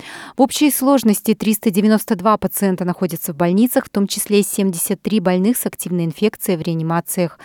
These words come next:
сорок три из которых подключены к аппарату искусственной вентиляции легких.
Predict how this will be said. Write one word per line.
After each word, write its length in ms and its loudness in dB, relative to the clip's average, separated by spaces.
сорок 360 2
три 260 -2
из 120 -2
которых 380 2
подключены 640 -4
к 80 -20
аппарату 420 -4
искусственной 520 -4
вентиляции 760 -4
легких. 580 -4